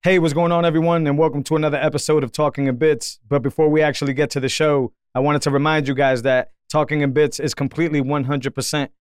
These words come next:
audience funded. What that basically means is, is that you will never have to sit through no ads while you're listening to Talking in Bits. And the only way we can continue to do that and have been able to do that is with contributions and donations with great listeners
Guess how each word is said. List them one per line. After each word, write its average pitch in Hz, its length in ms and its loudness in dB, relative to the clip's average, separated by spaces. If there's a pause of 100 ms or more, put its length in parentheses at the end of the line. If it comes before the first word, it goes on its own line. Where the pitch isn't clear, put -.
(240)
audience 143 400 0
funded. 120 380 -2 (380)
What 127 120 -4
that 156 160 2
basically 151 400 2
means 147 300 0
is, 135 160 2
is 123 100 -4
that 135 240 2
you 143 140 2
will 143 80 4
never 143 280 0
have 139 200 0
to 139 100 -4
sit 160 320 -2
through 143 180 0
no 139 220 0
ads 135 480 0 (220)
while 139 160 2
you're 135 120 2
listening 139 360 0
to 131 100 -6
Talking 127 420 -2
in 120 100 -2
Bits. 123 360 -2 (260)
And 135 160 0
the 139 100 2
only 147 180 2
way 143 160 4
we 135 160 0
can 135 160 -4
continue 135 400 0
to 127 80 0
do 131 180 -2
that 143 320 2
and 127 140 -6
have 139 260 -2
been 135 120 -2
able 131 180 -2
to 123 80 -2
do 127 180 -2
that 123 300 0 (240)
is 139 120 -2
with 135 120 -4
contributions 135 720 -2
and 127 100 0
donations 127 640 0 (220)
with 123 140 -4
great 143 220 0
listeners 135 520 -2